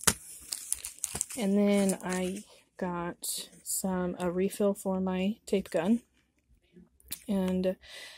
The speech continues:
uh, I was able to use a coupon for this one, so that was nice.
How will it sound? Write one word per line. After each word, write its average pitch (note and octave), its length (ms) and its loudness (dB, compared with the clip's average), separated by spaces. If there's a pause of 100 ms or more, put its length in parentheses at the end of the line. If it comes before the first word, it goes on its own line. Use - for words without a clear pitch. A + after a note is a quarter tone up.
(300)
uh, F#3+ 240 4
I G3+ 100 8
was G#3+ 120 12
able G#3 180 12
to G3+ 60 8
use G3 200 6
a F#3 60 4
coupon F3+ 420 0
for - 120 -6
this - 220 -4
one, D3+ 260 -4 (140)
so - 400 -4 (200)
that F#3+ 120 -2
was F3 120 -4
nice. D#3+ 420 -6